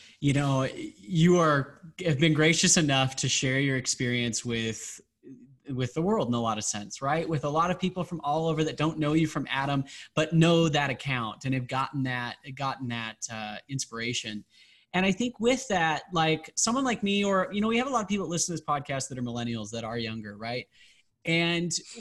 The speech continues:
what, what advice would you give of, like, what, sometimes it's hard to know the right thing to say, right? Especially when someone's going through a hard time like that. You know,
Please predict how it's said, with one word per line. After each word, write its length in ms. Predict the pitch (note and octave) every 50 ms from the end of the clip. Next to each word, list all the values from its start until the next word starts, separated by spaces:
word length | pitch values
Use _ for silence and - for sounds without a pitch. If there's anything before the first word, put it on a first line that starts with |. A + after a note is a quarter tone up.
| G3+
what, 400 | F#3 G3+ G3+ G3+ G#3 A#3 B3 -
what 140 | A3+ B3+ C#4+ G4+
advice 460 | G4+ B3+ F3+ E3+ D3+ E3+ E3+ - -
would 180 | G3 E3+ C#3
you 120 | C#3+ C#3+ C3
give 580 | A#2 - A#2+ B2+ C3 B2+ A2+ A2+ A2 G#2+ - - -
of, 320 | D#3 D#3 D#3 D3+ C#3+ C3 - - _
like, 200 | F3+ F3+ F3 - -
what, 280 | D#3 F3+ A3+ C#4+ G#4+ - - _ _ _ _ _ _ _ _ -
sometimes 360 | - - C4 C4+ C#4+ D#4 D4+
it's 100 | D4 -
hard 280 | - - G3+ G#3+ A#3 G#3+
to 60 | A3
know 160 | A3+ A3 A3 A3
the 80 | G#3
right 260 | F#3+ G3 G3 F#3+ -
thing 200 | - G#3+ G#3 G#3
to 80 | F#3 F#3
say, 480 | - - - D3 D3+ D#3+ B2+ - - _ _ _ _ _ _ _ _ _
right? 380 | D#3+ E3+ F#3 G#3 G#3+ A3 A3 A3
Especially 640 | G#3 - - - - - G3+ G#3+ G#3 - A#3+ A#3+ A#3+ A#3
when 120 | A3+ A3
someone's 440 | - - - G#3+ G#3+ G#3+ G#3 F#3+ -
going 380 | - - E3+ F3+ F#3+ G3 G3 F#3
through 400 | - - G#3 G#3 G#3 G#3 G3+ G3 -
a 100 | E3+ E3
hard 380 | D#3 - - F#3 E3+ E3+ E3
time 260 | E3 - F3 E3+ E3
like 240 | E3+ D#3+ D3+ D#3 D3+ -
that. 340 | D#3+ D3 C#3+ C3+ B2+ -
You 80 | D#3+ E3
know, 80 | F3